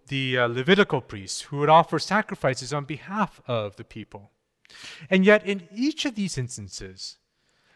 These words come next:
though the intercession worked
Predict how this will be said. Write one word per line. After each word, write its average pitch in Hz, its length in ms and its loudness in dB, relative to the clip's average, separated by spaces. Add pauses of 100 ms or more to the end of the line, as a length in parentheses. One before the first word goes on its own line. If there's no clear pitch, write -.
(160)
though 170 520 4 (600)
the 156 180 0
intercession 160 720 -2 (120)
worked 151 480 -4